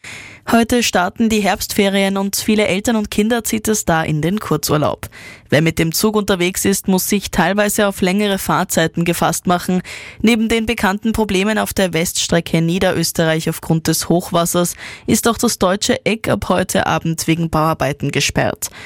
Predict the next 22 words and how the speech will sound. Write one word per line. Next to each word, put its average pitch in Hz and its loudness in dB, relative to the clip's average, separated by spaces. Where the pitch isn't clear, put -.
Züge 208 4
nach 180 0
unter 185 2
anderem 185 2
München, 196 0
Tirol, 175 0
Vorarlberg 175 0
oder 180 2
auch 160 -2
in 175 0
die 175 0
Schweiz 160 -2
werden 175 2
umgeleitet. 165 0
Reisen 226 2
dauern 220 2
deshalb 208 0
bis 214 0
zu 226 2
zwei 170 0
Stunden 151 0
länger. 160 0